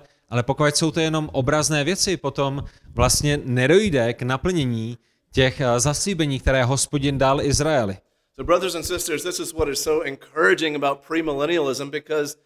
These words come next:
Speaker 2: it easily answers these questions.
Speaker 1: A tak to je to, co je povzbudivé a, v tom pohledu, kterého se držíme my, v tom premilenistickém pohledu,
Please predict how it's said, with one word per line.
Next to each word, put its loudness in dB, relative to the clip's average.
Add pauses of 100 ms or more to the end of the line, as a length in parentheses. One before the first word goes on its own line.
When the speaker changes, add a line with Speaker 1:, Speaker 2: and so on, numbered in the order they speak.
(220)
Speaker 2:
it 2
easily -2
answers -10
these -10 (340)
questions. -2 (260)
Speaker 1:
A -14
tak -2
to 0
je 2
to, -4
co -2
je 2 (320)
povzbudivé 2 (440)
a, -4
v -18
tom -2
pohledu, -2 (280)
kterého 0
se -2
držíme -2
my, -4
v -14
tom -8 (100)
premilenistickém -4
pohledu, -4